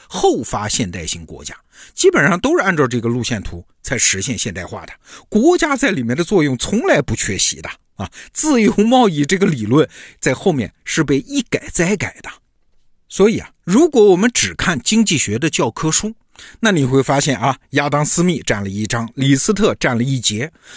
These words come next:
两套理论说的不是一回事儿吗？啊，好像这是观念之争，有对错之分。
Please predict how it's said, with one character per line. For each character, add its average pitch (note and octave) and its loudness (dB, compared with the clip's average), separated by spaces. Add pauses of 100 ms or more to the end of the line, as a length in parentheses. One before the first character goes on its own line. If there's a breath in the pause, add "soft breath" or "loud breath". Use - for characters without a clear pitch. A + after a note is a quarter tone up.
(140 loud breath)
两 A3 2
套 E4+ 0
理 F3 2
论 G#3 2
说 - 2
的 - 4
不 C4 2
是 F4+ 4
一 D#4 6
回 C4+ 4
事 C#4+ 2
儿 E4+ 4
吗？ C4+ 0 (160)
啊， E3 -2 (140 loud breath)
好 F#3 2
像 A#3+ 2
这 B3 2
是 A3+ 0
观 C#4+ 0
念 A#3 2
之 G#3+ 0
争， C#4 0 (240 loud breath)
有 D#3+ 4
对 C4+ 4
错 A3 2
之 A3 0
分。 B3 0